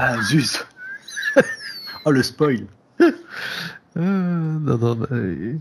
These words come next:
Speaker 2: bah, c'est, oui, bah, c'est, voilà. Très bien. Bon, bah, voilà.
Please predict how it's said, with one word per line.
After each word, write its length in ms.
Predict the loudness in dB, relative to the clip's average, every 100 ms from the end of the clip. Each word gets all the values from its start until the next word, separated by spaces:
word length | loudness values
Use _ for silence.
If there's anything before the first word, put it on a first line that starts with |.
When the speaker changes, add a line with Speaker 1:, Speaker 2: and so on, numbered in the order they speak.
| -2
Speaker 2:
bah, 160 | -2 -2
c'est, 500 | -2 -2 0 0 0
oui, 200 | 0 0
bah, 120 | 0 -2
c'est, 380 | -4 -8 -8 -8 -10 -8
voilà. 200 | -10 -10 _ -20 -16 -12 -10 -10 -12 -14 -20 _ -4
Très 180 | 0
bien. 220 | 2 0 -4 -12 -20 _
Bon, 160 | -4 -2
bah, 140 | 0
voilà. 260 | 2 0